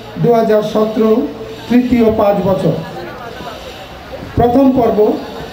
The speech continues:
দুহাজার তিন থেকে দুহাজার সাত। উত্তরা বিশ্ববিদ্যালয় দুহাজার তিন সালে তিনটি অনুষদের অধীনে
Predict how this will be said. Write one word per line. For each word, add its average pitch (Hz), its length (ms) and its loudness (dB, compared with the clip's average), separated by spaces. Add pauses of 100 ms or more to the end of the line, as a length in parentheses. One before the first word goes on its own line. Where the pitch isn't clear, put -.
দুহাজার 220 460 4 (560)
তিন 247 220 6
থেকে 240 320 2 (460)
দুহাজার 208 420 2 (100)
সাত। 175 220 0 (2500)
উত্তরা 247 340 4
বিশ্ববিদ্যালয় 240 760 4 (500)
দুহাজার 226 400 4 (100)
তিন 240 220 6
সালে 233 320 2 (580)
তিনটি 254 440 6
অনুষদের 233 560 4
অধীনে 220 380 4